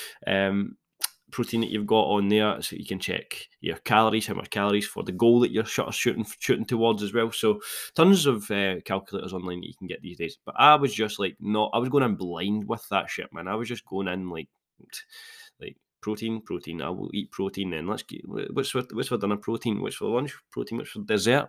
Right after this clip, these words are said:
Protein. Chicken breast, man. Geese every single chicken breast that you've got. And obviously that didn't get me very far, because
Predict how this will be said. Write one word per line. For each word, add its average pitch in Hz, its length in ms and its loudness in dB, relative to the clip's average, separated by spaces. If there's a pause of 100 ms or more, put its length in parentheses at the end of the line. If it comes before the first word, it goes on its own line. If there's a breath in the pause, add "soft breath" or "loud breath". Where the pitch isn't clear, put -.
Protein. 104 720 -6
Chicken 117 440 -6
breast, 98 360 -4
man. 82 200 -12
Geese 117 420 -4 (200 soft breath)
every 107 340 -2
single 98 340 -4
chicken 95 320 -8
breast 92 260 -4
that - 100 -14
you've 92 220 -6
got. 90 220 -2 (1160 loud breath)
And 110 260 4 (920)
obviously 139 440 8
that 107 300 4
didn't 107 300 0
get 104 240 0
me 101 80 0
very 95 300 -2
far, 101 340 -2
because 101 560 -6